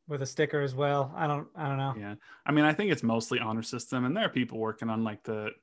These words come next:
Speaker 2: the vaccine passports, quote unquote. I don't think Sporting's
Speaker 1: Sure.
Speaker 2: probably gonna require anything like that, is my guess. They're just gonna
Speaker 1: I can't
Speaker 2: continue
Speaker 1: imagine.
Speaker 2: to enforce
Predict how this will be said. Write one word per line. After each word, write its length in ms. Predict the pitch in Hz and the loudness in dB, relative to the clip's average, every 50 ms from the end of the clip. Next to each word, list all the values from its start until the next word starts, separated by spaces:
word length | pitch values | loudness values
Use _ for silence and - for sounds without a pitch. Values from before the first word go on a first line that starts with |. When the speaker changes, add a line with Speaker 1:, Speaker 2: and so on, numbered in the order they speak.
| _ - | _ -10
Speaker 2:
the 80 | 113 | -8
vaccine 580 | 107 107 107 104 104 - - - 117 113 113 117 | -8 -6 -8 -8 -8 -10 -8 -4 -4 -2 -2 -4
passports, 560 | - 120 117 113 117 - - 123 117 113 - | -6 -6 -6 -6 -8 -6 -6 -6 -6 -6 -6
quote 240 | - - 127 120 117 | -6 -6 -4 -4 -2
unquote. 320 | 120 113 - 127 123 - - - - - _ - | -4 -2 0 0 0 0 -2 -8 -20 -18 _ 0
I 120 | - 202 | 4 4
don't 200 | 214 170 131 - | 4 4 4 4
think 200 | - 127 135 139 | 4 4 4 4
Sporting's 420 | - - 117 113 110 110 113 113 | 2 0 2 2 4 2 2 0
Speaker 1:
Sure. 100 | - 147 | 0 2
Speaker 2:
probably 360 | 139 110 110 113 110 117 113 113 | 2 2 0 0 0 0 0 0
gonna 180 | 117 113 110 | 0 -2 -2
require 540 | 104 101 - - - 107 104 104 104 104 104 | -4 -6 -8 -6 -4 -2 -2 -2 -2 -4 -4
anything 360 | 107 107 107 - - 113 110 | -4 -6 -8 -6 -6 -6 -4
like 240 | 110 110 107 104 - | -4 -4 -6 -6 -8
that, 200 | - 107 107 110 | -6 -6 -4 -4
is 100 | 113 107 | -6 -6
my 140 | 113 107 104 | -8 -8 -8
guess. 480 | 101 104 107 104 107 113 113 - - - _ _ _ _ _ _ _ | -6 -4 -4 -2 -2 -4 -4 -6 -10 -14 _ _ _ _ _ _ _
They're 100 | 110 107 | -4 -4
just 180 | 104 110 - - | -4 -4 -6 -4
gonna 180 | 120 113 110 110 | -4 -4 -2 -2
Speaker 1:
I 140 | 110 - - | -2 -2 -2
can't 200 | - 247 240 208 | 0 2 4 4
Speaker 2:
continue 100 | 175 156 151 | 4 6 4
Speaker 1:
imagine. 360 | 151 156 151 160 165 160 - - _ _ _ - | 4 4 4 2 0 -2 -6 -12 _ _ _ -10
Speaker 2:
to 120 | - 120 117 | -4 -4 -2
enforce 800 | 110 110 - - 120 113 110 110 107 - - - - - - | -2 -4 -4 -2 0 0 0 0 -2 -4 -8 -8 -8 -10 -12